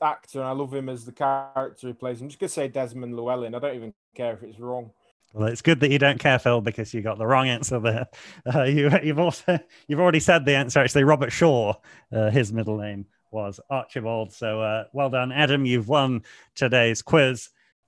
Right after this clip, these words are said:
Speaker 2: So Adam continues his good streak on the way to, uh, retaining the Cubby Cup. But, uh, thanks a lot, everyone, for listening to today's episode. We'll be back again next week with episode number two of series number three.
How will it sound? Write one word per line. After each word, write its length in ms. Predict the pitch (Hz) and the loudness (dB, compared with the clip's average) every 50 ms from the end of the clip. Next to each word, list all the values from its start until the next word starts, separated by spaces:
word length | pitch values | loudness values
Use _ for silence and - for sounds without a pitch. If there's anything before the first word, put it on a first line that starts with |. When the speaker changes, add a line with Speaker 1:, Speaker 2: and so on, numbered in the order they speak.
| _ | _
Speaker 2:
So 60 | - 151 | 4 4
Adam 440 | 143 139 131 160 170 151 160 143 127 | 6 6 6 4 4 4 2 0 0
continues 600 | - 147 135 - 196 175 156 156 147 139 127 - | 0 0 2 2 2 4 4 4 4 4 2 2
his 260 | 151 135 135 123 110 | 2 2 2 2 0
good 220 | - 165 156 117 | 0 0 0 0
streak 440 | - - - 165 147 151 151 - - - _ _ _ | -2 0 2 4 4 2 2 -2 -10 -18 _ _ _
on 180 | 113 117 113 | -2 0 2
the 60 | 110 | 4
way 220 | 110 110 110 107 110 | 4 4 4 4 2
to, 300 | - - 120 110 104 107 | 2 0 2 2 4 4
uh, 260 | 107 104 104 107 104 - - | 4 4 4 2 0 -2 -4
retaining 580 | - 117 110 - 160 180 160 127 117 113 113 104 | -4 -4 0 2 2 2 2 0 -2 -4 -4 -4
the 80 | 101 104 | -6 -4
Cubby 320 | - - 117 98 101 104 | -2 -4 -4 -2 -2 -6
Cup. 340 | 101 - - 135 117 - - - - _ | -6 -2 0 0 0 0 -4 -12 -12 _
But, 240 | - 120 117 - - | -8 -8 -6 -2 0
uh, 160 | 151 131 131 | 2 2 2
thanks 300 | 131 - 202 196 147 - | 2 2 0 0 0 0
a 40 | 170 | 0
lot, 160 | 160 156 - - - | 2 2 2 0 0
everyone, 380 | 156 139 151 147 139 139 135 | 2 4 4 6 4 4 2
for 360 | - - 143 143 139 131 131 120 | 2 2 4 4 6 4 4 2
listening 420 | 117 139 151 - - 139 131 127 | 2 0 0 0 0 0 0 0
to 200 | 117 - 135 123 | 0 0 0 0
today's 480 | 120 - 143 127 143 143 131 127 117 117 | 2 0 0 2 2 2 2 2 0 0
episode. 600 | 139 143 131 - 127 - 143 135 123 123 120 - - - - - _ _ | -2 -2 -2 -2 -2 0 2 2 2 2 0 -4 -10 -20 -20 -20 _ _
We'll 120 | - 135 123 | -6 -4 -4
be 120 | 120 120 | -2 0
back 180 | 110 160 135 - | 0 0 0 0
again 440 | 143 110 143 135 131 127 117 110 - _ _ _ | -2 -2 0 0 0 -2 -4 -6 -10 _ _ _
next 260 | 147 160 147 - - | -10 -8 -8 -6 -6
week 260 | 143 127 117 - _ | -4 -4 -4 -6 _
with 300 | - 117 117 113 107 98 - 135 | -10 -8 -6 -6 -6 -6 -8 -8
episode 400 | 127 - 127 110 127 117 113 104 | -8 -8 -8 -6 -4 -4 -4 -4
number 240 | 117 110 104 110 - _ | -6 -6 -6 -8 -8 _
two 260 | - 240 226 156 131 | 0 2 4 4 4
of 140 | 113 107 - | 2 0 0
series 420 | - 135 127 117 110 113 110 101 | 2 2 4 4 4 4 2 2
number 240 | 101 120 110 95 104 | 0 0 0 0 0
three. 460 | 104 - - 143 139 131 131 123 110 | -2 0 2 4 6 6 4 4 2